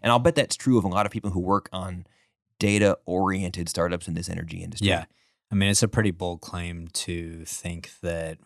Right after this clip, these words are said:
Speaker 2: we have maxed out on efficiency when you see technologies like Open A I and Chat G P T and what that's going to enable
Speaker 1: I feel a
Speaker 2: humans
Speaker 1: little
Speaker 2: to do.
Speaker 1: threatened by
Speaker 2: So,
Speaker 1: that, isn't
Speaker 2: <laughs> yeah.
Speaker 1: it? Yeah, and, and I, I can kind of empathize now with the folks that sometimes, sometimes folks feel threatened when we say we can automate these,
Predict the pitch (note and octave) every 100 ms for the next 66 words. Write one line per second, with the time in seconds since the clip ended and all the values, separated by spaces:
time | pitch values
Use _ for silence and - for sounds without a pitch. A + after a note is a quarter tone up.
0 | - F2 E2+ E2+ F2+ D#2+ D#2+ E2+ F2 E2+
1 | E2 - E2+ E2 D#2+ - F2 - E2+ -
2 | E2+ E2 E2+ - D#2 F2+ - - E2 D#2+
3 | E2 D#2+ E2+ E2 - G2 F2 E2+ D#2+ E2
4 | E2 D#2+ - F2 F2+ E2+ - E2 - F2+
5 | E2+ E2 D#2+ D#2+ _ - _ _ - F#2
6 | F2 E2+ - F2 E2+ E2 F2 E2+ E2+ -
7 | B2 - D#3+ C#3 C3 G#2+ F3+ F#3 E3 D3+
8 | C3 C3+ - E3+ G3+ G3 F#3 F#3+ E3 A#2+
9 | F#2 C#3 D3+ D3 D3 D3+ D#3 C#3 D3+ D#3
10 | C#3+ A2 A2 D#3 C#3+ C#3 D3+ C3+ G#2+ A2+
11 | C#3+ C#3 A2+ A2 A#2+ A2+ G#2+ - B2+ C3
12 | A2 G2+ - - F#3 D#3 D#3+ C3 - G#2+
13 | A2 G2+ G2 F#2+ G#2 F#2 - G#2 G2 F#2+
14 | F#2 G2 F2+ F2+ F2+ E2+ -